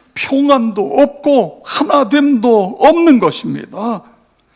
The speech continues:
그 사람이 그곳에 있으면 모두가 행복해지지 못해요.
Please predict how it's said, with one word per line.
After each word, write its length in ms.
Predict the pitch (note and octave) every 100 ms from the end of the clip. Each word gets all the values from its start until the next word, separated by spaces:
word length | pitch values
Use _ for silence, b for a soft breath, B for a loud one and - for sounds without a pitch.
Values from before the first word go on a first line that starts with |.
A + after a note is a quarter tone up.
| _ _
그 220 | - - D#4
사람이 600 | - C4+ C4 A#3 A#3 A3+
그곳에 500 | - C4+ C#4 - B3+
있으면 540 | G3+ C4+ G3+ F#3 F3+
모두가 720 | E3+ D4 E4 D#4+ D#4 C#4+ B3
행복해지지 920 | A#3 B3 G#3 G3 - F#3+ D#3 C#3+ D#3
못해요. 680 | C#3+ G#3 - - B3+ A#3